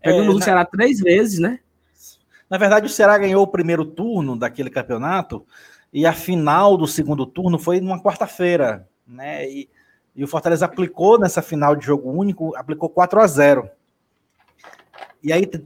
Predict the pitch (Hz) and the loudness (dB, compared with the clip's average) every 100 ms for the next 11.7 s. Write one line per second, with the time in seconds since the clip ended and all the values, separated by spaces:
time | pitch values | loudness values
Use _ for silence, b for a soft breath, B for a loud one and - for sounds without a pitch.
0 | _ - 202 208 - - 190 214 190 165 | _ -2 0 0 -6 -2 2 4 4 2
1 | 165 156 156 151 147 147 147 131 135 135 | -2 0 0 0 -2 -4 -6 -6 -8 -6
2 | 147 147 147 160 170 165 214 175 151 139 | -8 -8 -8 -6 -4 0 0 2 4 4
3 | 135 117 - - 131 143 147 - 147 147 | 2 -6 -16 -14 -10 -8 -8 -4 -2 -2
4 | 156 165 165 156 170 165 151 156 160 160 | -2 -4 -6 -8 -10 -10 -8 -4 -4 -2
5 | 202 233 - 180 147 175 240 - 349 349 | -6 -8 -12 -14 -8 -6 -4 -6 -8 -8
6 | _ _ _ _ _ _ _ 170 190 190 | _ _ _ _ _ _ _ -4 0 0
7 | - 185 226 240 - 196 - 170 139 135 | 2 2 2 0 0 0 0 -6 -8 -10
8 | - 151 147 165 190 185 175 180 185 214 | -6 0 2 2 -2 -4 -4 -2 0 2
9 | 233 196 277 - 196 185 254 190 175 143 | 6 6 6 2 2 2 2 0 -2 0
10 | 139 117 107 - _ 139 147 160 147 143 | 0 -2 -6 -20 _ -18 -12 -8 -6 -2
11 | 160 160 202 202 214 160 151 | -2 -2 -4 0 -2 -2 -12